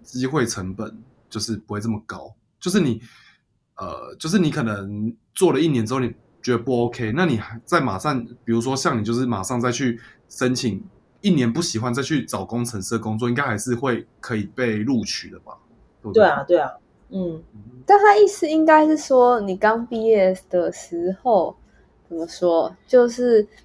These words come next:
Speaker 3: 你，因为你还，你还没有被定型，你还很有弹性，
Speaker 2: 对。
Speaker 3: 所以你把它放到这个环境里，你是可以去成长成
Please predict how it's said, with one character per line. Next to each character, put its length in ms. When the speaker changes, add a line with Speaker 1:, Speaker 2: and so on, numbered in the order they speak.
Speaker 3:
你， 380
因 140
为 60
你 120
还， 360
你 120
还 100
没 80
有 80
被 160
定 260
型， 220
你 40
还 140
很 60
有 160
弹 140
性， 300
Speaker 2:
对。 60
Speaker 3:
所 80
以 60
你 40
把 120
它 40
放 180
到 80
这 120
个 80
环 240
境 240
里， 220
你 40
是 180
可 260
以 280
去 160
成 280
长 240
成 320